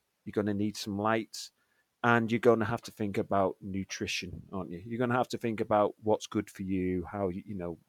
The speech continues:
what you eat, what do you need to, how do you fuel yourself each day? 'Cause, you know, I think, was it Christoph, he's, he was saying that, I heard him saying once he, like, fifteen thousand calories, which I suppose is normal for these type of events. But, um,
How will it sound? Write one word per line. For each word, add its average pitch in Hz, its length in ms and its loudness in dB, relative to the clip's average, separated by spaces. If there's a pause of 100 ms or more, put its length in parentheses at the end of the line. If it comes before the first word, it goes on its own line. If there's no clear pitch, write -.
(220)
what 98 180 -2
you 95 200 -2
eat, 92 200 -4
what 90 140 -8
do 104 100 -8
you 95 40 -6
need 95 160 -4
to, - 100 -16
how 110 180 2
do - 120 -6
you 92 140 -8
fuel 113 320 2
yourself 95 480 -2
each 92 200 -8
day? 90 280 -2 (680)
'Cause, 98 180 0
you 107 60 0
know, 90 300 -8
I - 40 -12
think, 95 220 -6 (220)
was 98 160 -8
it 95 100 -10
Christoph, - 460 -4
he's, 98 260 -4
he 107 140 -2
was 98 120 -10
saying 98 360 -2
that, 87 100 -8 (460)
I 104 60 -2
heard 104 240 4
him 98 80 -6
saying 101 260 -2
once 95 200 -4
he, 95 140 -12 (160)
like, - 100 -16 (160)
fifteen 104 360 -6
thousand 107 420 -6
calories, 110 560 -2 (420)
which - 200 -14
I - 100 -20
suppose 87 340 -4
is - 140 -14
normal 101 380 2
for - 200 -4 (1300)
these 143 180 6
type 139 240 8
of 120 140 2
events. 120 340 6
But, 123 240 10
um, 127 320 10